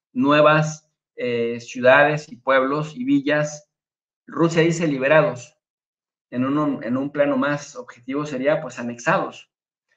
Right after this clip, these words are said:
El Ministerio de Defensa de Rusia también destaca que durante la semana pasada en esta línea fueron tomadas bajo control las localidades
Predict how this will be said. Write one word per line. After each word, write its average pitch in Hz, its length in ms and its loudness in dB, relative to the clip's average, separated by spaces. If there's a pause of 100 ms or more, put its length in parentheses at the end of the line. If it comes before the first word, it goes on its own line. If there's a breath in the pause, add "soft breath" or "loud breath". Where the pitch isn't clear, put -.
(260)
El 127 100 -2
Ministerio 160 480 0
de 165 100 4
Defensa 160 420 0
de 151 120 2
Rusia 165 320 -2
también 151 320 0
destaca 151 680 -4 (280)
que 135 100 -6
durante 139 340 0
la 139 120 -2
semana 151 440 -2
pasada 156 520 4
en 127 120 -4
esta 151 260 -6
línea 151 480 -2 (280)
fueron 170 380 2
tomadas 139 480 0
bajo 123 280 -8
control 151 520 0
las 156 300 0
localidades 151 840 0